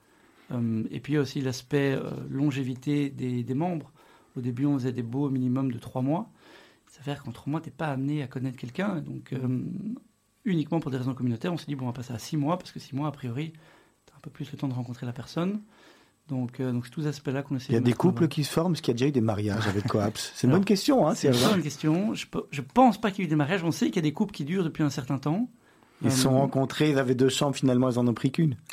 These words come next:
Speaker 2: Ils ont
Speaker 1: euh,
Speaker 2: fait
Speaker 1: non,
Speaker 2: des
Speaker 1: fort
Speaker 2: économies.
Speaker 1: heureusement pour nous, généralement, ils gardent leurs deux chambres. Donc ça, c'est la bonne nouvelle.
Speaker 2: <laughs>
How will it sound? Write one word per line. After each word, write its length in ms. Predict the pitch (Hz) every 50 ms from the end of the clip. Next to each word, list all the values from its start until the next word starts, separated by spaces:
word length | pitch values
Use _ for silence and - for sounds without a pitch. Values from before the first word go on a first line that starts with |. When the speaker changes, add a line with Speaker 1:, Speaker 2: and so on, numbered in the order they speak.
| - - - - -
Speaker 2:
Ils 60 | 165
ont 40 | 151
Speaker 1:
euh, 100 | 151 147
Speaker 2:
fait 60 | -
Speaker 1:
non, 60 | 190 202
Speaker 2:
des 20 | 123
Speaker 1:
fort 40 | 123 135
Speaker 2:
économies. 200 | - 185 - 175
Speaker 1:
heureusement 260 | 175 151 156 190 190
pour 120 | 185 165 160
nous, 80 | 185 190
généralement, 280 | 147 156 143 151 165
ils 80 | 156 139
gardent 200 | 139 175 165 151
leurs 100 | 156 139
deux 60 | 143 135
chambres. 380 | - - 156 160 185 214 208 190 190 -
Donc 120 | 143 120
ça, 80 | - 156
c'est 120 | - 165
la 80 | 143 135
bonne 160 | 135 123 139
nouvelle. 360 | 147 135 151 170 202 226 226 - -
Speaker 2:
<laughs> 60 | -